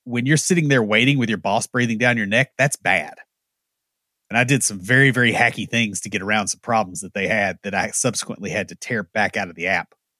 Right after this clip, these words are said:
when the actual fix came in. So you don't want to do that 'cause that's expensive. You know, in fact, you really shouldn't rely on development's ability to figure stuff out when a problem occurs. This is actually the same vendor, so I'll go ahead and <laughs> tell the story.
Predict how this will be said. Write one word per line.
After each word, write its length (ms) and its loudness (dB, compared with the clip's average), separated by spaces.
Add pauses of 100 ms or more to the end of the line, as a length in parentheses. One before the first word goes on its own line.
(380)
when 320 -6 (320)
the 120 -2
actual 260 -2
fix 260 -6
came 240 -14
in. 60 -20 (800)
So 100 0
you 120 6
don't 160 2
want 140 0
to 40 -2
do 160 0
that 180 -8
'cause 100 -8
that's 180 2
expensive. 500 -6 (1300)
You 100 -2
know, 100 0
in 80 -6
fact, 680 0 (320)
you 140 -4
really 280 4
shouldn't 400 0 (160)
rely 360 4
on 100 0
development's 720 -2 (120)
ability 480 2
to 60 -6
figure 360 -2
stuff 320 -4
out 360 -4 (460)
when 80 -20
a 40 -18
problem 280 -6
occurs. 300 -10
This 160 2
is 60 -2
actually 280 0
the 60 -6
same 280 2
vendor, 320 -2
so 160 -2
I'll 100 -2
go 100 -8
ahead 180 2
and 220 -12
<laughs> 80 -20
tell 140 -2
the 80 -2
story. 480 2